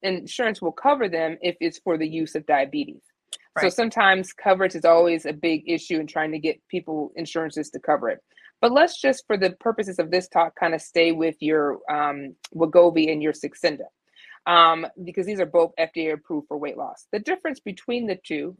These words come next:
Speaker 1: is that the Wegovy is a once weekly injection, whereas the Saxenda is a daily injection. How they work is they work at the level of your gut,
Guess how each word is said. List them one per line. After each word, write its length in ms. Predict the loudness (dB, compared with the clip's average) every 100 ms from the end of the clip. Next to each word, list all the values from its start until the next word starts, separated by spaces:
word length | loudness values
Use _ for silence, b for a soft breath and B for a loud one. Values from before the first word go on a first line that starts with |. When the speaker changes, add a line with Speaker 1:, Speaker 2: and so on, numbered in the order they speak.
| -6
Speaker 1:
is 160 | 0
that 380 | 2 2 0 0
the 80 | 0
Wegovy 560 | 0 2 2 2 -2
is 160 | -2 0
a 80 | -2
once 400 | 0 -2 -4 -12
weekly 600 | -10 -4 -4 -4 -8 -6
injection, 720 | -6 -2 -2 -2 -2 -2 -2 -6 b b b
whereas 300 | 6 8 6
the 80 | 2
Saxenda 500 | -4 -4 -4 2 2
is 140 | 2 -2
a 80 | -2
daily 440 | 0 -2 0 -2
injection. 680 | -4 -6 -8 -8 -18 -18 -20 _ _ _ _
How 240 | 2 4
they 140 | 4 2
work 340 | 2 2 2
is 80 | -2
they 140 | 0
work 280 | 0 0 0
at 120 | 0
the 80 | -2
level 360 | 2 0 2 -2
of 200 | -2 -4
your 140 | -6
gut, 320 | -6 -6 -6